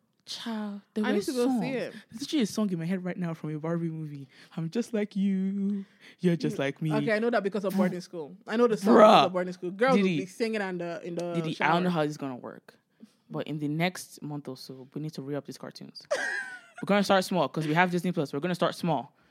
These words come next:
Speaker 1: from, like, Disney. Then I'ma go find the Power Rangers one
Speaker 2: Mm-hmm.
Speaker 1: 'cause I can't be friends with someone that didn't watch Power Rangers. I'm so sorry. When I tell you I had, I think, oh, I think Dino Thunder is still on Netflix. We're gonna watch that
Speaker 2: Who's
Speaker 1: one.
Speaker 2: Daniel Thunder?
Speaker 1: Power Rangers, Dino Thunder? Listen to me. Power Rangers is what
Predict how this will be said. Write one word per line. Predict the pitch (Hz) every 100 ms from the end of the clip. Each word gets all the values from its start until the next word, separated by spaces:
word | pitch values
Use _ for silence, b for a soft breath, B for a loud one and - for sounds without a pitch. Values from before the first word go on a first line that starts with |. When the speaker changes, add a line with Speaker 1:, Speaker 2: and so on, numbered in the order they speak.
| b b b
Speaker 1:
from, | - 147
like, | 139 147
Disney. | 156 147 123 - _ _ _ -
Then | 143 175 170
I'ma | 131 170 170
go | 160 185 220
find | - 196 185 170
the |
Power | 151 175 180
Rangers | 175 175 175 170 175
one | 156 185
Speaker 2:
Mm-hmm. | - 233 233 202 214 _ -
Speaker 1:
'cause | 165 151
I | 147
can't | 196 175
be |
friends | 160 160
with |
someone | 143
that | 139
didn't | 147 143
watch | 143
Power | 127
Rangers. | 123 123 131
I'm | 131
so | -
sorry. | - 123 - b b b b -
When | 165
I | 160
tell | 160 214 240
you | 220
I | 160
had, | 185 175 _ _ -
I | 196
think, | 202 277 -
oh, | 226
I | 202
think | 254 180
Dino | 175 185
Thunder | 180 160
is | 147
still | 160
on | 151
Netflix. | 147 - 143
We're | 147
gonna | 151 143
watch | 143
that | -
Speaker 2:
Who's | 135
Speaker 1:
one. | 156
Speaker 2:
Daniel | 185 202 202
Thunder? | - 190 190 185
Speaker 1:
Power | 254
Rangers, | 262 233
Dino | 208 202 254
Thunder? | 285 302 427 - B B B
Listen | 220 240
to | 196
me. | 151 - _
Power | - 320 330
Rangers | 233 214 202 208 202 -
is | 170 160
what | 156 156 180 196 196